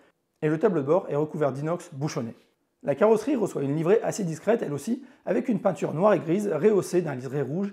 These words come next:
et de quelques étoiles de l'Air Force, dont une énorme sur le toit vitré.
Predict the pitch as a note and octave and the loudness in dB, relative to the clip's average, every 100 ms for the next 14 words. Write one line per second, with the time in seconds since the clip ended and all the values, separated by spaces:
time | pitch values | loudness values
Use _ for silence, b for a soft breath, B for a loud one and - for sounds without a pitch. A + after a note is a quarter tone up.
0 | B - F3+ G3+ C4 A#3 - C#3+ D#3+ F3 | B -2 0 2 2 0 -2 -2 -2 -2
1 | G3 C#3+ C3+ - E3+ - - _ F3 F3+ | -2 0 -2 -2 -4 -4 -16 _ -6 -6
2 | E3 D3 G#3 F3 D#3 D#3+ - C3+ B2 F#3+ | -6 -2 2 2 2 -2 -6 -8 -2 0
3 | D3+ C3+ B2+ | 0 -4 -12